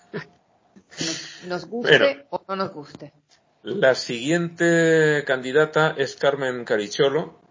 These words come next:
Speaker 2: eh, concejal de, del partido Verde, Verde Vómito, como se dice aquí en España, del Vox, este, de extrema derecha,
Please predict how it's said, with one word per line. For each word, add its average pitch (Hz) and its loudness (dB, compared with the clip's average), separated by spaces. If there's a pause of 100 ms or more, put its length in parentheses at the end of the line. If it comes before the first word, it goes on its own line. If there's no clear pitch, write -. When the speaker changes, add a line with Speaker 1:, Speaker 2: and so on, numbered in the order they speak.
(120)
Speaker 2:
eh, 98 2
concejal 104 2
de, 98 4
del 82 -10
partido 101 0
Verde, 92 0
Verde 101 4
Vómito, 107 0
como 92 -2
se 92 -4
dice 95 0
aquí 95 -6
en 90 -4
España, 110 0
del 87 -6
Vox, 110 2
este, 90 -2
de 87 -2
extrema 92 0
derecha, 98 2